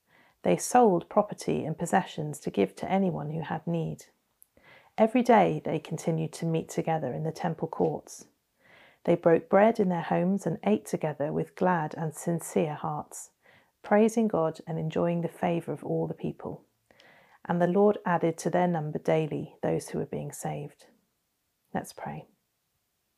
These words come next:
Father, please open our ears to what you want to say to us through this passage. Amen. I don't know about you, but when I read this passage, I always feel mixed emotions, a mixture of feeling rather inadequate and challenged,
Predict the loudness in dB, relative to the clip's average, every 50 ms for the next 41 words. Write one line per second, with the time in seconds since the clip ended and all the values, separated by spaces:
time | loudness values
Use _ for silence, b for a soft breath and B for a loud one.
0 | _ _ -14 B B B B B B B B B B _ 0 2 2 2 0 -4
1 | 2 4 4 4 4 2 -4 -2 -2 -2 -2 0 0 0 0 0 0 0 -2 -4
2 | -2 -4 -6 -8 -8 -6 -6 -4 -2 -2 -2 -2 -2 -2 -2 -4 -6 -6 -8 -10
3 | -4 0 0 0 0 -2 -6 -12 -12 -10 -10 -14 -12 -10 -8 -6 -6 -6 -8 -8
4 | -12 -14 -14 -14 -14 -14 -18 -18 -18 -18 -18 -18 -20 -20 _ _ _ _ _ _
5 | _ -16 -12 -12 -12 -12 -14 -16 -18 -20 -20 -20 _ _ _ _ _ _ _ _
6 | _ _ _ _ _ _ _ _ _ _ _ _ _ _ _ _ _ b b b
7 | b b b b b b b b b b b b b b b 4 4 6 6 6
8 | 4 6 4 4 6 6 4 4 4 0 0 2 4 4 6 6 6 6 6 4
9 | 4 4 2 -2 -2 -6 -10 -10 -8 -4 -4 -4 -4 -4 -4 -2 -2 0 2 2
10 | 4 6 6 4 4 2 0 2 2 4 4 2 0 -2 -6 -8 -6 -6 -4 -4
11 | -6 -6 -8 -10 -10 -8 -8 -10 -12 -14 -16 -16 b b b b b b b b
12 | 0 2 2 2 2 -2 2 2 2 2 2 0 2 4 6 6 6 4 4 4
13 | 4 4 4 4 4 4 4 4 2 -2 -6 -6 -4 -4 -4 -4 -6 -14 -12 _
14 | -6 -6 -6 -8 -6 -4 -4 -4 -4 -6 -8 -8 -10 -12 -14 -20